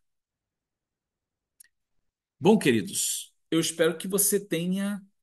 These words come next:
compreendido, né, o que nós buscamos trazer pra vocês hoje aqui. E a nossa intenção foi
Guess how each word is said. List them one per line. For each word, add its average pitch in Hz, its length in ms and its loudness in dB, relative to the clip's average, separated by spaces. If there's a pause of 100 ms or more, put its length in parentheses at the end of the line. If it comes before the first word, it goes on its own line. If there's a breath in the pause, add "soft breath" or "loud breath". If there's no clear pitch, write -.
compreendido, 190 1200 -4 (420)
né, 120 260 -6
o 147 80 -8
que - 120 -12
nós 131 800 -6
buscamos 143 480 -8
trazer 131 300 -4
pra 131 140 -8
vocês 117 360 -6
hoje 107 200 -12
aqui. 143 460 -10 (800)
E 120 220 -4
a 120 140 -2
nossa 127 320 0
intenção 131 540 -4
foi 127 600 -2